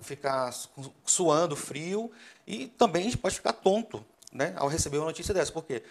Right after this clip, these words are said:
É o nosso, nosso psíquico, né, a nossa parte frontal do nosso cérebro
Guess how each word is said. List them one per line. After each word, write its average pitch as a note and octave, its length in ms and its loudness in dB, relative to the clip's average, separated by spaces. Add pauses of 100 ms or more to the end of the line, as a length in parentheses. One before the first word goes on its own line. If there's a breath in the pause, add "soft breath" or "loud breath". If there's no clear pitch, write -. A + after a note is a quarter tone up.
(200 loud breath)
É - 80 0
o C#3+ 60 4
nosso, E3+ 420 0 (280 soft breath)
nosso E3 300 0
psíquico, - 680 -4
né, C3+ 100 4
a C#3+ 200 4
nossa C#3+ 260 -4
parte - 260 -8
frontal F#3 420 0
do G#3+ 80 -8
nosso F#3 200 -8
cérebro E3 480 -2